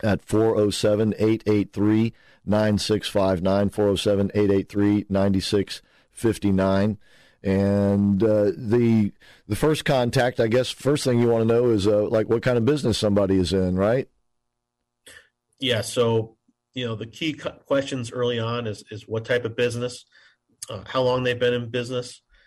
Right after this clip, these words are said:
Speaker 2: and, and then obviously, most importantly, w-, what do they need to borrow money for?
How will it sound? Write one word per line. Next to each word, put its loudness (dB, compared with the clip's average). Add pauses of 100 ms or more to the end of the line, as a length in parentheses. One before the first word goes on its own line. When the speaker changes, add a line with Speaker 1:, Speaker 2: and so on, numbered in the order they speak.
(260)
Speaker 2:
and, -6
and -8
then -6
obviously, -8
most -4
importantly, -6
w-, -12
what -6
do -8
they -6
need -6
to -10
borrow -4
money -10
for? -18